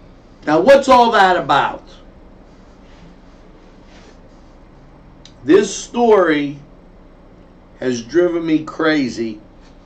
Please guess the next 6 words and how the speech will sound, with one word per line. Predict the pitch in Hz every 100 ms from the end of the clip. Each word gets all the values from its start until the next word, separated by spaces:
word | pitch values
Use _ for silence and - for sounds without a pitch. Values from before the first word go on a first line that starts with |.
| - - - -
because | - 135 113
I | 107 -
couldn't | - 147 92 95 -
find | - 104 104 107 101
the | 104
pictures. | - 127 - - - -